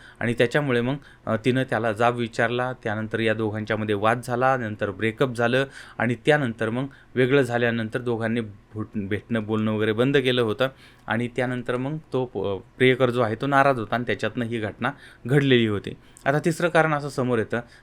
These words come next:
की आपली प्रेयसी दुसऱ्या कोणाच्या तरी संपर्कामध्ये आहे आणि ही माहिती त्या प्रियकराला समजते आणि त्यानंतर त्याला राग येतो आणि तो हत्येचा प्लॅन करतो. तर अशा प्रकारची वेगवेगळी कारणं वेगवेगळ्या माध्यमातून समोर आलेली होती. आता याच्यातलं योग्य कोणतं कारण आहे तर ते तपासाअंती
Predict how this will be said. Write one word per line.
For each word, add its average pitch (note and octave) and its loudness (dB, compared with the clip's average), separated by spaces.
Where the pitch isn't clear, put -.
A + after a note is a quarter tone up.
की C#3 4
आपली D#3+ 2
प्रेयसी C3 0
दुसऱ्या C3 -2
कोणाच्या B2 -4
तरी A#2 0
संपर्कामध्ये G2+ 0
आहे C3 4
आणि B2 2
ही C#3+ 4
माहिती A#2 2
त्या G#2 -2
प्रियकराला G#2 -2
समजते C3+ -2
आणि A#2 0
त्यानंतर A#2 0
त्याला G#2 0
राग B2 4
येतो B2 0
आणि A2 0
तो C3+ -2
हत्येचा G#2 -8
प्लॅन G#2 -6
करतो. B2+ 0
तर G3+ 4
अशा F3+ 0
प्रकारची F3 0
वेगवेगळी C#3+ 0
कारणं C3 -2
वेगवेगळ्या A#2+ 0
माध्यमातून G#2 -4
समोर C#3 -4
आलेली A#2 0
होती. G2 -10
आता B2+ 0
याच्यातलं C3 0
योग्य B2+ 0
कोणतं B2+ -4
कारण A#2+ 0
आहे A2+ -4
तर B2 -2
ते B2+ -4
तपासाअंती A2+ -2